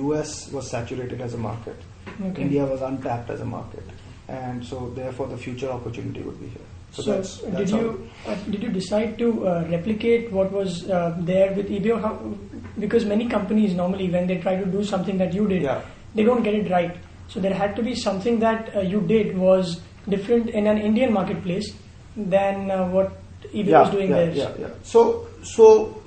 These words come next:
Speaker 1: when we looked at that model, we understood that in the U S,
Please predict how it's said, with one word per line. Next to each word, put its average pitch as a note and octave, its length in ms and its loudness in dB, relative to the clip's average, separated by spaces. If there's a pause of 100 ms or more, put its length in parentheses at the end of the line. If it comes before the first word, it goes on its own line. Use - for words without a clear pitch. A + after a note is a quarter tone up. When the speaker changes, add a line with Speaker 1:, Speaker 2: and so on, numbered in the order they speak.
(120)
Speaker 1:
when F#3 220 2
we A3 80 4
looked A3+ 300 8
at G3+ 140 6
that A3 180 4
model, F3+ 320 4
we F3+ 160 2
understood F3+ 600 -2
that E3 500 2
in D#3+ 100 -6
the D3+ 100 0
U D3 300 0
S, - 420 -6